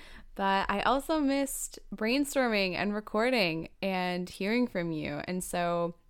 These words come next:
today I thought we could start a fun little conversation that I've been thinking about a lot, especially the past, like, I guess two days. <laughs> It hasn't been that long.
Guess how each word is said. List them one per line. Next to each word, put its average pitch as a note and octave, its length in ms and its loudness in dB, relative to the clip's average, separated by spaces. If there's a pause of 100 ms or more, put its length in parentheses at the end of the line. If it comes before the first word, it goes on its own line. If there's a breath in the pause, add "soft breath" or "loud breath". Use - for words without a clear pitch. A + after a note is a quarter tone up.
today G#3 680 2 (100)
I F#3 120 2
thought F3 320 0
we G3 80 -2
could F#3+ 180 -6
start F3 480 2
a F#3 80 -6
fun F#3 220 -2
little F3+ 160 -2
conversation E3+ 960 -6 (460 loud breath)
that - 340 2
I've E3 320 4
been C4+ 180 2
thinking G#3 300 2
about F3+ 160 4
a E3+ 60 6
lot, D3+ 440 6
especially E3+ 460 -2
the G3 80 -4
past, F3 560 -4
like, D#3 380 -6 (420)
I A#3 60 -6
guess C#4+ 480 0 (320)
two A3+ 220 4
days. F#3 360 6
<laughs> - 20 2
It A#3+ 60 6
hasn't G#3+ 400 0
been F3+ 120 -4
that E3 180 2
long. D#3+ 260 2